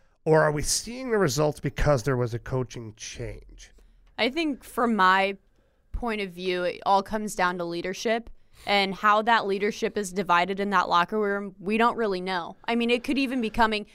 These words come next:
Speaker 2: you have a captain, you have guys wearing the A, but you also have guys who could be wearing the A that aren't, who are leaders in that locker room.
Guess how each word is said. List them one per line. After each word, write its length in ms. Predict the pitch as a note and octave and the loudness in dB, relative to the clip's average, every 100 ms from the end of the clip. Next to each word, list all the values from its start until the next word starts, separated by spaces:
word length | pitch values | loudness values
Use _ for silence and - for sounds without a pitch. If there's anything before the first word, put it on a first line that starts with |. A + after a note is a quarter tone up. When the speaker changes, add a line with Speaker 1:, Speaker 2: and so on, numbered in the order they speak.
| - | -4
Speaker 2:
you 120 | G#3+ | 2
have 100 | A#3 | 2
a 60 | G3 | 2
captain, 720 | - G3+ A3 - B3 A#3 A#3+ - | 2 2 2 -2 -2 -2 -6 -6
you 160 | G#3 | 0
have 140 | A#3 G3 | 2 4
guys 280 | G#3 G#3+ G#3+ | 4 4 0
wearing 220 | A3 G#3+ | -4 -2
the 140 | G3 | 0
A, 120 | F#3+ | 2
but 120 | G#3+ G#3 | 2 2
you 140 | G3+ | 4
also 280 | G#3 A#3 B3 | 4 2 0
have 160 | F#3 | 0
guys 440 | F3 G3 F#3+ F#3+ - - - | 4 6 6 2 -4 -14 -6
who 100 | A#3 | -2
could 240 | - B3+ | 2 2
be 140 | A#3 G#3+ | 2 2
wearing 340 | G3+ F#3 F3+ | 2 2 0
the 160 | F3+ F3+ | 2 4
A 300 | E3+ E3 - - | 4 0 -8 2
that 180 | G3+ - | 2 2
aren't, 360 | - F#3+ E3 - _ | 2 0 0 -10 _
who 100 | - | 0
are 140 | A#3+ G#3+ | 4 4
leaders 340 | G3+ G3+ G3+ | 4 2 0
in 80 | G3 | 2
that 200 | F#3 F3 | 2 4
locker 280 | F3+ F3+ A3 | 4 4 2
room. 240 | A3+ A#3+ | 2 2